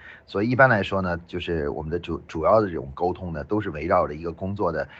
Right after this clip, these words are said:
计划啊，这个简报，还有总结，哎，而展开的。当然除了这个，这些正式沟通的 <clears throat> 内容方式以外呢，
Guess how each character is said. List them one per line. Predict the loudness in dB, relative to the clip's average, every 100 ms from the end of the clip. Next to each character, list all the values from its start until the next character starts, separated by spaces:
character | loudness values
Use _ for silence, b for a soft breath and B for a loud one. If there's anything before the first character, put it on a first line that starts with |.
| B _
计 | -4 -4
划 | 0 0 0 -8 B B B
啊， | -2 -2 -6
这 | -10 -8
个 | -4 -4 -4 -10
简 | -8 -8 6
报， | 8 8 4 b b -8
还 | -4
有 | -4
总 | -4 -8 -8
结， | -4 -4 -4 -8 -6
哎， | -6
而 | -6
展 | -8 -10
开 | -10 -10
的。 | -12 -16 B B
当 | B
然 | 6 6
除 | 8
了 | 8
这 | 8 6
个， | 8 6 4
这 | 2 0
些 | 2 2 2 -2
正 | 0 0
式 | 0
沟 | 0 0
通 | 0 -4
的 | -6 -8 _ _
<clears throat> | 4 6 4 0
内 | 2 2
容 | 0
方 | 2 4 4
式 | -4
以 | -4
外 | -2 -2
呢， | -4